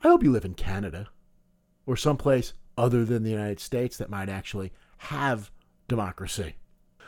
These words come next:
Until then, when you hear someone talk about the will of the people,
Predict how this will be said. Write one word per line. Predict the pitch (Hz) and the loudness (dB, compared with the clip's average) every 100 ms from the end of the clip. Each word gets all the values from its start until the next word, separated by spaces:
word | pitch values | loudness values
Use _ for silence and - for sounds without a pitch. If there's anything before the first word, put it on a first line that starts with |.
| - | 4
Until | 202 226 - 247 240 | 6 6 10 12 12
then, | 214 202 196 | 10 8 6
when | 185 | 4
you | 185 | 6
hear | 214 214 | 6 6
someone | - 202 190 170 | 6 4 4 4
talk | 185 180 | 4 4
about | 175 180 175 | 8 6 8
the | 160 | 4
will | 127 135 170 175 | 4 6 8 6
of | 175 135 | 4 2
the | 160 | -2
people, | - 185 - 127 104 | 4 4 6 4 2